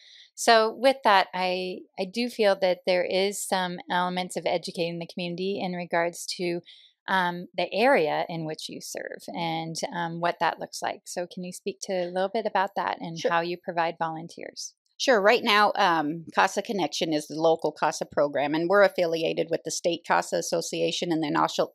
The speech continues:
Speaker 2: also the National casa Association. And right now for our local program, we cover three counties. We cover Colfax County, Platte County, and we, just within the last year, we moved into Nance County as well.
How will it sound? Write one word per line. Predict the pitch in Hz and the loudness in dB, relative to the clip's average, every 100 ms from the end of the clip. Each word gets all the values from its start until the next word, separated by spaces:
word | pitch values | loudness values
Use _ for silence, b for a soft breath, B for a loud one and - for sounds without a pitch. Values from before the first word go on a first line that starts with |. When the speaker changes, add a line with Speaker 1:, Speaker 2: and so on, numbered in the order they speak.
| - | 0
Speaker 2:
also | 170 185 | 2 2
the | 160 151 139 | 0 0 2
National | 180 185 - 147 | 2 2 0 -6
casa | - 170 170 - | -4 -4 -4 -2
Association. | 147 - 165 - 165 156 - 160 - B B B | -2 0 -4 -2 -4 -4 -2 -6 -8 B B B
And | - 190 | 0 4
right | 208 - | 6 6
now | 190 | 4
for | 185 190 | 6 6
our | 165 | 6
local | 156 185 185 175 | 6 4 4 0
program, | - 165 160 160 156 156 - | 2 0 2 2 2 0 -2
we | 190 | -2
cover | 190 202 175 165 | 2 2 2 -2
three | - 175 | -4 -8
counties. | 170 165 139 135 - | -4 -2 -2 -4 -6
We | 170 | -6
cover | - 170 160 160 | -2 -2 0 2
Colfax | 190 185 185 180 | 2 4 2 0
County, | - 175 165 165 160 | -4 -2 0 -2 -4
Platte | - 165 - | 0 0 0
County, | - 165 170 160 | -2 0 0 -2
and | 165 170 | -4 -4
we, | 160 - 180 | -4 -4 -2
just | 175 - | -2 0
within | 185 190 175 | -2 2 2
the | 170 | 4
last | 165 160 - | 4 2 0
year, | 170 170 | 0 0
we | 165 | 0
moved | 165 165 160 | -4 -4 -4
into | 160 156 | -4 -2
Nance | 165 165 160 - | 0 0 -2 -4
County | 165 151 143 | -4 -4 -6
as | - - | -8 -4
well. | 160 151 - | 0 0 -2